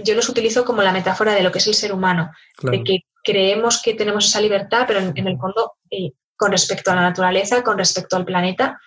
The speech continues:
Speaker 1: con respecto al universo, que somos nada, somos insi-, insignificantes,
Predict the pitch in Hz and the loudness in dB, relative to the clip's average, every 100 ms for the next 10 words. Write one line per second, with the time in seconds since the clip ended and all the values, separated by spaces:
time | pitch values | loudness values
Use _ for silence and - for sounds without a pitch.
0 | _ _ 208 - - 190 180 175 208 254 | _ _ -2 -2 0 0 2 2 2 0
1 | - - 190 180 180 226 220 190 190 190 | 0 -2 0 0 2 2 2 -2 -2 -2
2 | 175 - 190 175 175 175 170 202 233 269 | -4 -4 -2 -2 0 -2 -4 -4 -2 0
3 | 302 | -2